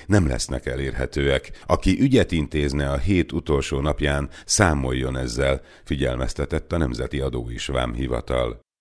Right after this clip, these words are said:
Meghalt egy férfi lakástűzben a Borsod-Abaúj-Zemplén vármegyei Halmajon. Gyorsan kiért a segítség és megfékezték a lángokat, de az idős embert már nem tudták megmenteni.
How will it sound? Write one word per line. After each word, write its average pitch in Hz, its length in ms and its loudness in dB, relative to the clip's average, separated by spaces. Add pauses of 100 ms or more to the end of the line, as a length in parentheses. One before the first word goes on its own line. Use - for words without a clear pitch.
(480)
Meghalt 95 400 4
egy 90 160 2
férfi 95 360 2
lakástűzben 85 720 4
a 82 80 4
Borsod-Abaúj-Zemplén 71 1300 0
vármegyei 71 520 0
Halmajon. 69 720 0
Gyorsan 82 440 4
kiért 85 380 2
a 87 60 2
segítség 87 600 0
és 85 180 0
megfékezték 73 840 0
a 73 80 2
lángokat, 73 640 0
de 80 140 2
az 78 160 2
idős 76 340 0
embert 71 380 -2
már 67 140 -2
nem 69 180 0
tudták 64 420 -6
megmenteni. 64 640 -4